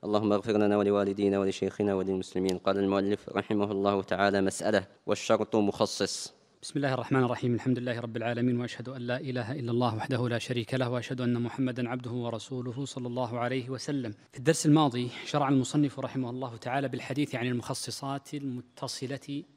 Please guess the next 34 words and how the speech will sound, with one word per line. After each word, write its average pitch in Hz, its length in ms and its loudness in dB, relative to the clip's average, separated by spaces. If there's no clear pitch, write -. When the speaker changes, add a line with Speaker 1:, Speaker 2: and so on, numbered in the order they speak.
Speaker 2:
للعموم، 127 400 -2
وأنهينا 156 460 4
في 151 60 -6
الدرس 147 260 0
الماضي 139 300 4
قراءة 143 460 -4
المخصص 131 480 0
الأول 139 400 0
وهو 131 180 0
الاستثناء، 131 640 0
وشرع 151 340 0
المصنف 139 500 2
رحمه 131 360 -2
الله 131 280 -4
تعالى 131 380 -2
في 123 140 -6
هذه 127 280 -2
المسألة 131 540 -4
بالحديث 151 480 2
عن 135 140 2
المخصص 135 560 0
الثاني 135 420 -2
من 135 120 0
المخصصات 135 680 -4
المتصلة 127 600 -2
وهو 127 260 -2
الشرط. - 440 -10
قال 165 160 4
الشيخ 156 480 -6
رحمه 139 260 2
الله 123 120 -4
تعالى: 139 320 -4
"والشرط 135 500 -6
مخصص". 127 560 -2